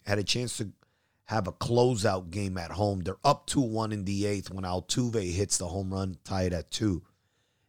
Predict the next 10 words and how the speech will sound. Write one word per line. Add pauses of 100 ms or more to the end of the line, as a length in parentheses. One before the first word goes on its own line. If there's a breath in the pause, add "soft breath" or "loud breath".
(120)
And
then
in
the
ninth, (1600)
they
gave
up
seven
runs